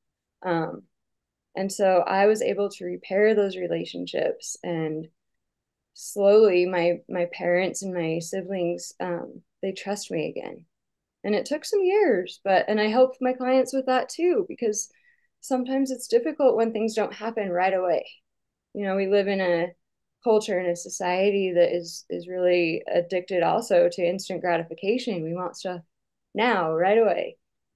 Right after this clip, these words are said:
And, um, so we, we coach about the, the things that happen around addiction like that too, like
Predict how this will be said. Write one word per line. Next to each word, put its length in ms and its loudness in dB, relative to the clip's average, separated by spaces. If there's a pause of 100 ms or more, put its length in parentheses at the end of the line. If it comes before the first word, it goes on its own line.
(120)
And, 340 0
um, 380 -2 (500)
so 280 2
we, 500 -2
we 160 -4
coach 280 -4
about 380 0
the, 240 -2
the 100 -4
things 300 0
that 140 -2
happen 480 -6 (180)
around 520 0
addiction 480 -6
like 200 -4
that 280 -2
too, 400 -8 (760)
like 280 0